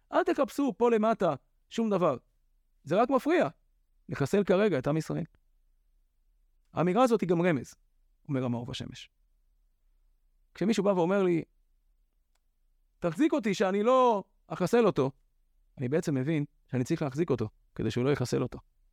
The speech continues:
משה ואהרון שומעים, "הרומו כדי שאני לא אחסל אותם", הם מבינים מיד בהקשבה שלהם, והם לא מתפתים לעזוב את הקדוש ברוך הוא, הם בעצם מבינים שיש פה גם רמיזה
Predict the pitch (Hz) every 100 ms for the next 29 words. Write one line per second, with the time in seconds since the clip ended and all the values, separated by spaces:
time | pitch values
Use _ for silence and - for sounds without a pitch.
0 | _ _ _ _ _ _ _ _ 127 135
1 | 165 160 175 160 165 190 - _ 165 190
2 | 269 349 269 214 185 185 175 196 220 175
3 | 214 220 156 123 135 _ _ _ _ _
4 | _ - 151 156 185 208 185 180 156 -
5 | _ _ _ _ _ 139 131 143 170 185
6 | 147 127 127 - _ - 135 139 233 -
7 | 175 196 165 120 _ _ _ _ - 120
8 | 123 180 151 120 117 117 117 120 120 120
9 | 156 185 143 123 151 175 143 165 139 117
10 | 180 156 135 123 165